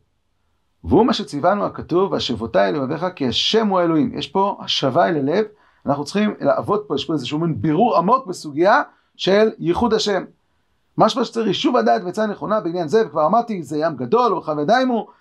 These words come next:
יש לנו לשוט בו כשובענו נפשנו. כי נפשנו סובל. אמרה הנשמה, "מה ההבנה צריכה בזה? הנה הייחוד, רוצה לו לומר שהקדוש ברוך הוא אחד ודאי ואין זולתו".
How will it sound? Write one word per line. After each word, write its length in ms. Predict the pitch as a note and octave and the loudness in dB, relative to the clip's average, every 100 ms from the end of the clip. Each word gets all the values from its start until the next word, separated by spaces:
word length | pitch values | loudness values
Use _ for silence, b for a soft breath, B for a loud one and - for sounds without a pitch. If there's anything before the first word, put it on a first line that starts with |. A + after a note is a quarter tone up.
| b b | b b
יש 280 | G3+ C4+ - | 4 4 2
לנו 220 | A#3 G#3+ | 2 2
לשוט 340 | F3 F#3+ B3+ | 2 2 2
בו 140 | G#3+ G#3+ | 0 -2
כשובענו 480 | F#3 E3+ D3+ F3+ F3 | -4 -4 -2 0 0
נפשנו. 340 | C#3 C3 A#2 - _ _ _ _ _ - | -2 -4 -8 -10 _ _ _ _ _ -8
כי 80 | |
נפשנו 320 | F#2+ - E3 D3 | -4 -2 -2 -2
סובל. 260 | C3 B2 - _ _ b b b | -4 -6 -10 _ _ b b b
אמרה 180 | - - | 4 4
הנשמה, 420 | B3 A3 F3+ G#3+ | 4 0 0 0
"מה 140 | F#3+ D3+ | 2 0
ההבנה 260 | E3+ G3 | 2 -2
צריכה 240 | G#3 G#3+ C4 | -2 -2 -2
בזה? 240 | F#4 - - | -2 -6 -6
הנה 160 | F#3+ B3 | 0 2
הייחוד, 420 | B3+ G#3 C#3+ D3+ | 2 0 0 0
רוצה 200 | E3+ G3+ | 2 2
לו 120 | A3 | 0
לומר 260 | G#3+ D#3 C#3+ | 0 0 0
שהקדוש 420 | D3+ F3 A3 A3+ | -2 0 0 0
ברוך 100 | F3+ | -2
הוא 140 | G3 D#3+ | -2 0
אחד 260 | D#3+ C#3+ | -2 -4
ודאי 240 | E3+ C3 B2+ | -2 -2 -2
ואין 140 | F3 | -2
זולתו". 520 | A3 - - - E4 | 0 -2 2 2 2